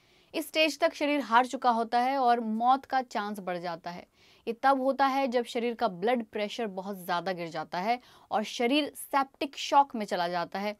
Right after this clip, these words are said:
शरीर के ऑर्गन्स काम करना बंद कर देते हैं। डॉक्टरों ने बताया है कि हर संभव कोशिश के बाद भी कैसे लोगों की मौत हुई। पहली मौत एक इकसठ साल के व्यक्ति की हुई चीन के वुहान शहर में। उन्हें निमोनिया हो गया था।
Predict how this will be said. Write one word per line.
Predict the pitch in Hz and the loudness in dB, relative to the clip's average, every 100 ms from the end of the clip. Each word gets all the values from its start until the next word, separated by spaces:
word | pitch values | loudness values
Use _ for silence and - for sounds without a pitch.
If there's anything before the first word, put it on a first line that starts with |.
| _ - - | _ -20 -14
शरीर | - 277 254 | 2 4 4
के | 285 | 0
ऑर्गन्स | - 220 240 285 285 | 4 4 6 4 2
काम | 262 220 | 0 -2
करना | 220 196 185 | -2 -4 -4
बंद | 175 175 | -6 -6
कर | 165 | -8
देते | 160 160 175 | -8 -8 -10
हैं। | 180 - _ | -12 -16 _
डॉक्टरों | 240 311 302 415 | 6 6 6 4
ने | 415 | 4
बताया | 294 233 208 202 | 4 6 6 6
है | 214 269 | 4 2
कि | 294 | -2
हर | 214 269 320 | 0 2 2
संभव | 302 254 262 254 | 2 0 0 0
कोशिश | 254 233 254 240 | -2 -4 -4 -6
के | 220 | -6
बाद | 175 185 208 208 | -2 0 0 0
भी | 185 254 247 _ | -4 -6 -6 _
कैसे | 220 226 - 302 | -2 -2 -2 -2
लोगों | 233 202 196 | 0 0 -2
की | 190 | -6
मौत | 180 160 165 | -8 -8 -10
हुई। | 170 - _ _ _ _ - | -14 -16 _ _ _ _ 4
पहली | 269 311 | 4 6
मौत | 294 277 294 | 6 6 4
एक | - 247 | 0 -4
इकसठ | 269 - 320 311 | -8 -4 -4 2
साल | 262 233 | 2 2
के | 240 | 0
व्यक्ति | 220 208 - | -2 -4 -8
की | 202 | -6
हुई | 202 233 262 - | -4 -4 -4 -8
चीन | 262 262 254 | -2 0 0
के | 262 | -2
वुहान | 277 208 196 185 180 | -2 -2 -2 -2 -4
शहर | 185 170 | -8 -10
में। | 165 165 _ _ _ _ | -10 -12 _ _ _ _
उन्हें | 240 285 | 0 2
निमोनिया | 254 220 220 208 208 | 4 2 0 0 -2
हो | 175 | -2
गया | 160 | -2
था। | 156 - | -4 -10